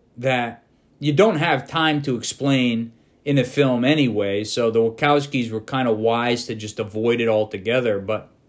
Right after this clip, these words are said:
he-, in here, you have, you don't have that excuse, you know? And f-, for them to just pop it, pop up a city like that is,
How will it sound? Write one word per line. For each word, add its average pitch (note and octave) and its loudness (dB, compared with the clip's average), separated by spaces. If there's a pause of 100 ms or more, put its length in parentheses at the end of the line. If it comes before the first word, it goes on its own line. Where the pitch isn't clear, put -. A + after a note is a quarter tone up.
(1120)
he-, C#3+ -8
in C#3+ 0
here, C3 2 (360)
you D#3+ -2
have, C#3+ 0 (360)
you D3+ -2
don't G#3 6
have F3+ 0
that C3 4
excuse, - -8 (480)
you A2+ -6
know? B2+ -2 (560)
And C#3+ 2
f-, C#3+ -6
for - -4
them F#3 2
to G#3+ 2
just E3+ -6
pop F3 -2
it, C3+ 0
pop E3+ -4
up D3 2 (760)
a A#2+ -8
city D#3 0
like F#2+ -8
that F#2+ -10
is, B2+ -4